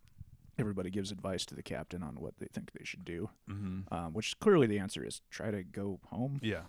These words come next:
Speaker 1: Um, I don't know what else. Anyway, um,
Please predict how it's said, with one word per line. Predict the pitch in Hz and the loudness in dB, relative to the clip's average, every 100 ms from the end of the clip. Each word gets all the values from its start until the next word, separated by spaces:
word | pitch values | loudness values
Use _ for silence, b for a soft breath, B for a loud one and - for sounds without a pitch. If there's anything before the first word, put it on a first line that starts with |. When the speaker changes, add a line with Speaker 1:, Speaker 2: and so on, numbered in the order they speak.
| - - | -12 -8
Speaker 1:
Um, | 110 95 90 - - _ _ - _ _ _ _ - | -4 -2 -4 -6 -10 _ _ -20 _ _ _ _ -14
I | 95 | -8
don't | - | -6
know | 95 | -2
what | 95 | -2
else. | 104 - - | -2 -4 -6
Anyway, | 113 92 73 85 b b - | -4 -4 -4 -8 b b 4
um, | 110 107 101 | 6 6 2